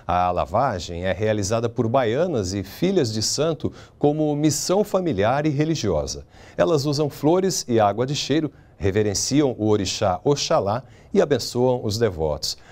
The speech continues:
Além de manifestação religiosa, é uma referência cultural importante para a afirmação de identidade da população de Salvador.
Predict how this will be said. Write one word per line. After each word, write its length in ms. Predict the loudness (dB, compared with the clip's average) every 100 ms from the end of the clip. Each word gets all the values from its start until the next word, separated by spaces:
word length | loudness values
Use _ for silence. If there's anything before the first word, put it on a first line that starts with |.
| -6
Além 320 | -2 2 2
de 80 | 0
manifestação 720 | 0 -2 -2 -4 -2 -4 -2
religiosa, 720 | 0 0 2 2 2 2 0 2
é 100 | 2
uma 240 | 2 2
referência 480 | 0 -2 0 -2 -2
cultural 400 | -4 0 2 0
importante 920 | 0 0 0 0 0 0 -6 -10 -14 -18 -8 0
para 160 | 2
a 60 | 0
afirmação 600 | 0 -2 0 -2 -2 -4
de 180 | -2 -2
identidade 840 | 0 -2 -2 -6 0 0 0 -2
da 100 | -2
população 560 | -2 0 -2 -2 -6
de 60 | -6
Salvador. 600 | -2 0 0 -2 -4 -4